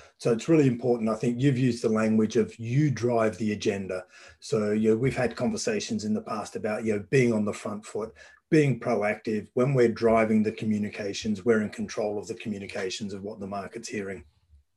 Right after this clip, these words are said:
So we've, we've addressed things with our staff. We've, uh, uh, allayed fears potentially. Um, yeah,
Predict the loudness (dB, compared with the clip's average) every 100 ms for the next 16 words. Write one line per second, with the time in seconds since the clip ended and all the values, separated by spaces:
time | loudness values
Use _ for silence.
0 | _ _ _ _ _ -20 -20 -18 4 8
1 | 10 8 4 -16 _ _ _ _ _ _
2 | _ 4 4 2 4 4 6 6 6 6
3 | 4 4 2 4 4 4 4 4 4 2
4 | 0 -2 2 4 4 4 2 2 2 0
5 | 4 6 6 4 0 4 6 4 2 -2
6 | -2 0 0 2 6 8 10 8 2 -14
7 | -20 -8 -4 0 0 2 2 2 0 -10
8 | -20 _ _ _ -4 0 2